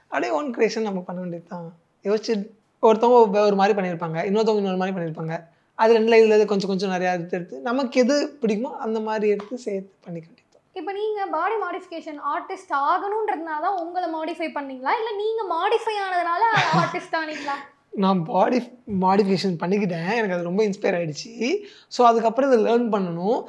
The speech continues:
Speaker 1: நான் லேர்ன் பண்ணும்போதே அதையும் சேர்த்து பண்ணிக்கிட்டேன். So, அது எனக்கு ரெண்டுமே சேர்ந்தனால ஈஸியா கிடைச்சிருச்சு.
Speaker 2: அந்த ப்ராசஸ் கத்துக்கிறதுக்கு எவ்வளவு நாள் ஆச்சு உங்களுக்கு? எவ்வளவு டைம் எடுத்துச்சு?
Speaker 1: Actually, அது வந்துட்டு கோழி சண்டை விடுவாங்க, ஆடு சண்டை விடுவாங்கல்ல,
Speaker 2: ஆமா.
Speaker 1: அந்த மாதிரி தான் இது. அவ்வளவு சீக்கிரம் யாரும் கத்து தர மாட்டாங்க.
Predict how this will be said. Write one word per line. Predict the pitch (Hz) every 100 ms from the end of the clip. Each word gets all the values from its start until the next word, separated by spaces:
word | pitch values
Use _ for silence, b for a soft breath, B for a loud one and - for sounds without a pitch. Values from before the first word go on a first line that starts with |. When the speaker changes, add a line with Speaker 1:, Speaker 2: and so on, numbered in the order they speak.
| B B
Speaker 1:
நான் | - 190 185 - - _ _ 208
லேர்ன் | 208 247 285 254
பண்ணும்போதே | 240 240 226 226 247 339
அதையும் | - 190 226 269
சேர்த்து | 240 214 214
பண்ணிக்கிட்டேன். | 185 170 156 160
So, | - 269
அது | 277
எனக்கு | 208 170
ரெண்டுமே | 175 202 240 285 247 226
சேர்ந்தனால | 240 254 240 240 330 370
ஈஸியா | 254 240 254
கிடைச்சிருச்சு. | 196 160 160 - -
Speaker 2:
அந்த | 311 311
ப்ராசஸ் | 285 330 392 370
கத்துக்கிறதுக்கு | 320 311 359 330 285
எவ்வளவு | 320 254 339
நாள் | 320
ஆச்சு | 254 - 254
உங்களுக்கு? | 233 214 -
எவ்வளவு | 262 320
டைம் | 294 285 302
எடுத்துச்சு? | 285 - 165
Speaker 1:
Actually, | - 196 208
அது | 196 185
வந்துட்டு | 185 202 208 190 165
கோழி | - 247 262 240
சண்டை | 202 185 185
விடுவாங்க, | 180 180 180
ஆடு | 180 202
சண்டை | 202 165
விடுவாங்கல்ல, | 160 160 160 151 - 311
Speaker 2:
ஆமா. | 311 269 269 285
Speaker 1:
அந்த | 190 214
மாதிரி | 220 202
தான் | 202
இது. | 185 151 151
அவ்வளவு | - 185 190
சீக்கிரம் | 208 214 202
யாரும் | 185 175
கத்து |
தர | 196 170
மாட்டாங்க. | 151 151 147 147